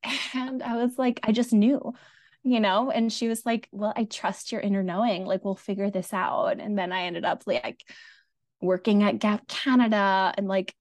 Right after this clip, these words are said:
as a carny selling snow cones and, like, doing whatever I needed to do to, like,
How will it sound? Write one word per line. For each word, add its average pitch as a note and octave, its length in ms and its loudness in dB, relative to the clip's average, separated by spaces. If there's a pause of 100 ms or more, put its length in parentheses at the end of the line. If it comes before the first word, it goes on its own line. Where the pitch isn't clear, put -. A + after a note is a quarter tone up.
(140)
as F#3+ 160 -2
a G3 60 0
carny B3 580 2
selling G#3 420 0
snow G#3+ 360 -2
cones G#3 760 0
and, G3 140 -2
like, F#3+ 160 -2
doing G#3 300 -2
whatever G#3+ 280 -2
I A#3 80 -2
needed G3+ 380 -6
to G3 80 -4
do - 400 0
to, B3 160 0
like, - 320 0